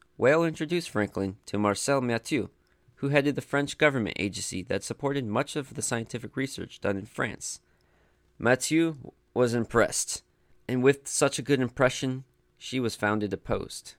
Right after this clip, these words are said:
with Jacques Mering at a laboratory in Paris. With Mering, she learned and mastered the techniques of X-ray crystallography and its applications to substances more complex than simple mineral or metal crystals.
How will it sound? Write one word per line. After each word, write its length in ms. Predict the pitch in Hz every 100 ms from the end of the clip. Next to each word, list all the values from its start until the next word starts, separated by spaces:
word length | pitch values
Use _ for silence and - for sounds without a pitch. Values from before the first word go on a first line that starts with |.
| _
with 220 | 95 -
Jacques 400 | 98 98 104 98
Mering 400 | 104 104 95 87
at 140 | 98
a 20 | 107
laboratory 680 | 123 131 110 - 78 80 -
in 100 | 113
Paris. 540 | - 123 87 - - - _ _ _ _ _ _
With 160 | 101
Mering, 520 | 107 113 123 143 147 143 _ _ _ _ _
she 180 | - 147
learned 320 | 147 147 135
and 200 | - 110
mastered 500 | 107 113 - 92 95 - -
the 80 | 95
techniques 580 | - 117 123 127 -
of 160 | 92 - -
X-ray 640 | 117 - - 107 107 107 _ _ _
crystallography 840 | - 131 156 151 147 101 - 85 - _ -
and 140 | 107
its 100 | 104
applications 720 | 107 120 107 - 139 - 139
to 140 | - 95
substances 640 | - 113 123 120 - 107
more 200 | 107 139
complex 600 | 156 165 - 156 - - - _ _
than 120 | 98
simple 320 | - 120 117
mineral 440 | 107 107 113 117 104
or 160 | 98 101
metal 320 | 104 107 98
crystals. 640 | - 147 - - - -